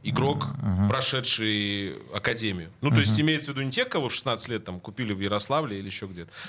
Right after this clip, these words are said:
Speaker 1: Я думаю, что в футболе здесь, а, ситуация похожа. Я, а, про другое хотел ещё. Э, а как родителям тогда объяснить? Вот у нас родители все с амбициями. Ладно, вы, человек в сторону профессионального клуба, не амбициозный, вы спокойно к этому относитесь.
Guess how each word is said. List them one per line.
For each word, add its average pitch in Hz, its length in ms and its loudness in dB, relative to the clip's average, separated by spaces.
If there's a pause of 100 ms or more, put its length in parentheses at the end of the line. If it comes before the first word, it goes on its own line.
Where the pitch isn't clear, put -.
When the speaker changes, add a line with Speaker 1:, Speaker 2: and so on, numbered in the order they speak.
Speaker 1:
Я 123 140 2
думаю, 139 160 2
что 135 180 -2
в - 40 -10 (360)
футболе 139 420 2
здесь, 127 280 0 (380)
а, 127 260 2
ситуация 143 380 0
похожа. 165 300 0
Я, 202 400 2
а, 170 340 0 (180)
про 170 120 0
другое 190 280 2
хотел 127 260 -4
ещё. 101 360 -2
Э, 110 500 0
а 127 100 0
как 233 200 0
родителям 160 580 0
тогда 110 320 -2
объяснить? 123 600 0 (520)
Вот 123 140 0
у - 20 2
нас 202 220 4
родители 180 360 2
все 208 180 4
с - 80 0
амбициями. 143 600 0 (220)
Ладно, 170 300 4
вы, 185 200 2
человек 139 340 2
в - 40 -4
сторону 139 280 2
профессионального 131 420 0
клуба, 214 240 0
не 147 100 4
амбициозный, 143 580 0
вы 185 100 0
спокойно 175 440 0
к 123 80 -6
этому 143 240 0
относитесь. 107 340 -4